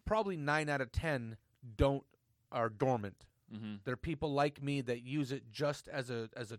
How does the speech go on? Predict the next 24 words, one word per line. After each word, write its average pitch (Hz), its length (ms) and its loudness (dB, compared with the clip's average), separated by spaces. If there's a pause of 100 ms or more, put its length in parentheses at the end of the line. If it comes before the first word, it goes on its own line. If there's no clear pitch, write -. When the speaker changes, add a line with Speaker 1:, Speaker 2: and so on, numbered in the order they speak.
Speaker 1:
tool 135 540 2
Speaker 2:
Gotcha. 87 340 -8 (540)
Speaker 1:
so - 220 -4
that 156 140 2
I 147 120 4
know 147 260 2
where 135 240 2
to 127 80 -2
pick 143 320 -6
people 113 480 -4 (300)
and 131 160 -4
I 123 80 2
can 123 180 -6
have 117 220 -2
an 117 60 -6
idea 113 340 -2
of 101 80 -6
who 135 220 0
I 117 120 2
like 107 380 -4 (400)
and 113 180 -6
where 117 160 0
they're 107 140 -4
going. 98 320 -4